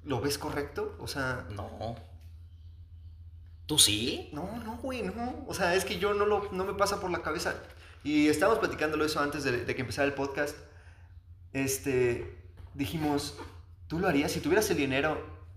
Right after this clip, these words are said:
Speaker 1: y que no te afectara en absolutamente nada y te dijeran, "Ok, por mil te voy a dar dos mil", para ti es una ganancia, güey. Para ti dices tú, "Ah, pues es que me, me, me caerían de huevos otros mil dólares".
Speaker 2: Pero es que cualquier persona con un poco de sentido común diría,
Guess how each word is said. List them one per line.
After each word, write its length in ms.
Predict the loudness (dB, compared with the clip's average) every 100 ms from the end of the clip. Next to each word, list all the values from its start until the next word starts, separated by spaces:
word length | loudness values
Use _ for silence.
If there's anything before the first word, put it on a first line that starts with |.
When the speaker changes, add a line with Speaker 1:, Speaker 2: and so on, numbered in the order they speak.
| -12 -2
Speaker 1:
y 260 | 0 0
que 100 | 0
no 100 | 0
te 60 | 0
afectara 340 | -2 -2 0
en 100 | 2
absolutamente 640 | 0 -2 -2 0 -2 -2 2
nada 320 | 4 4 2
y 40 |
te 100 | -2
dijeran, 360 | -4 -2 -2 -2
"Ok, 160 | -2 -4 -4 -8 -12 -4
por 140 | 0 2
mil 180 | 2
te 60 | 2
voy 100 | 6
a 80 | 8
dar 140 | 8
dos 160 | 4 -4
mil", 400 | -4 -6 -8 -14 -8
para 140 | -6
ti 60 | -6
es 120 | -6
una 120 | -4
ganancia, 400 | -2 -4 -6 -10
güey. 300 | -12 -14 -12
Para 240 | -6 -6
ti 80 | -4
dices 200 | -8 -8
tú, 160 | -8 -2
"Ah, 220 | -2 -2 -6
pues 120 | -8
es 160 | -6 -2
que 120 | -2
me, 180 | 0 -2
me, 160 | -2
me 260 | -2 -4 -4
caerían 240 | -2 -2
de 60 | -2
huevos 320 | 0 0 -2
otros 240 | -6 -8 -6
mil 140 | -6
dólares". 380 | -6 -6 -8 -4
Speaker 2:
Pero 120 | 2
es 80 | 2
que 220 | 2 -4 0
cualquier 420 | 2 4 4 2
persona 500 | 2 2 0 0 -2
con 140 | -2 -2
un 140 | -2
poco 340 | -2 -4 4 6
de 80 |
sentido 460 | 6 2 0 -2 -2
común 320 | -2 -2 0
diría, 440 | 0 2 2 0